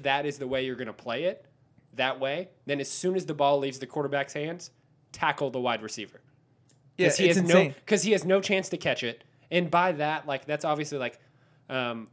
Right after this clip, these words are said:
Speaker 1: from, like, a common sense standpoint, that makes no sense.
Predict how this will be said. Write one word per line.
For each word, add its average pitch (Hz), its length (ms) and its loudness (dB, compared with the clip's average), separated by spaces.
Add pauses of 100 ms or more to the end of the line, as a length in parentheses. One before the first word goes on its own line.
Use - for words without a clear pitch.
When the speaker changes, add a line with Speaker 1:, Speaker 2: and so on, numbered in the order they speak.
Speaker 1:
from, 135 340 -4
like, 123 160 -8
a 107 140 -6 (1080)
common 175 360 -2
sense 165 320 -4
standpoint, 110 680 -8 (460)
that 143 200 0
makes 135 220 -6
no 117 120 -4
sense. 104 400 -10